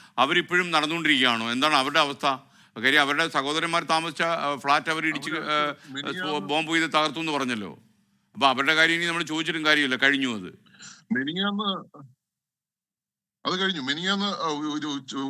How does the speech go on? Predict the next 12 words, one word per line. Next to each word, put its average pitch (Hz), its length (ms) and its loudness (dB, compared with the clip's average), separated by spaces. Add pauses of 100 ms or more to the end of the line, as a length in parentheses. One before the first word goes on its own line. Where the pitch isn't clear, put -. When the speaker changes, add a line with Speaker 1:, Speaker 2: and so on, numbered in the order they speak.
(480)
Speaker 2:
ഉച്ചയായപ്പോഴാണ് 139 640 2
അവര് 135 400 -6
ഞങ്ങള് 131 520 0
സർജറി 131 320 -6
ചെയ്തപ്പോ 127 320 -4 (140)
ഈ 135 40 -12
വിളി 127 360 -10
കിട്ടിയത്. 113 460 -8 (500)
അടുത്ത 131 400 -10
ദിവസം 170 540 0
മൂന്ന് 156 260 -2
മണിക്കാണ് 151 580 0